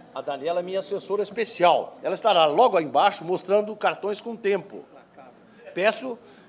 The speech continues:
que considerem isso. Claro que nós teremos uma condescendência de alguns minutos para que possam concluir.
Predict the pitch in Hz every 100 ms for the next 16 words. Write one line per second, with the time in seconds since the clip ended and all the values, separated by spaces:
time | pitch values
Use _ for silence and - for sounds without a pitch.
0 | _ 185 202 202 214 185 214 220 202 165
1 | - 226 196 196 190 190 170 156 147 147
2 | 151 135 - - - 110 113 113 120 127
3 | 120 175 135 131 127 113 101 98 107 139
4 | 120 120 131 - - - 127 104 113 -
5 | 147 143 110 82